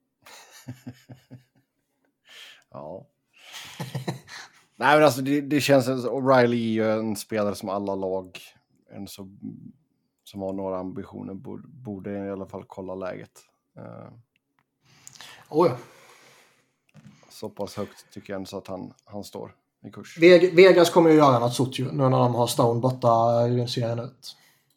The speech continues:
Speaker 2: Dels för att de, eh, kanske kan behöva en boost under slutet av grundserien här för att, eh, typ hålla Edmonton bakom sig.
Speaker 1: Mm.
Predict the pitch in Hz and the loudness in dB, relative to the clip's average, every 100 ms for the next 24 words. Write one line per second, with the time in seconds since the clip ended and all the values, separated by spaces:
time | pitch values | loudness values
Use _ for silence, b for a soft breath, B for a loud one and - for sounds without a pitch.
0 | _ _ _ _ _ _ _ _ _ _ | _ _ _ _ _ _ _ _ _ _
1 | _ _ - 135 127 135 139 143 139 139 | _ _ -16 -4 2 2 4 4 6 2
2 | 135 135 135 131 131 131 131 127 127 131 | 2 0 2 2 4 2 2 2 0 -4
3 | 123 127 151 _ _ _ _ _ _ _ | -10 -12 -18 _ _ _ _ _ _ _
4 | _ _ _ - 131 127 127 127 127 131 | _ _ _ -8 -6 -4 -2 -2 2 4
5 | 123 123 123 123 117 113 - 117 117 113 | 4 4 0 -2 -4 -4 -12 -12 -10 -8
6 | 123 113 127 127 110 120 120 120 107 113 | -8 -10 -12 -14 -10 -8 -8 -10 -10 -4
7 | 127 113 - 117 113 113 - - - 76 | -4 -4 -6 -10 -8 -12 -14 -20 -20 -20
8 | - 123 113 _ _ - 117 113 117 127 | -20 -20 -20 _ _ -14 -10 -8 -8 -10
9 | 110 113 - 113 113 117 - 113 - - | -12 -16 -16 -18 -14 -14 -14 -20 -20 -20
10 | 127 _ _ _ _ _ 104 90 | -20 _ _ _ _ _ -16 -16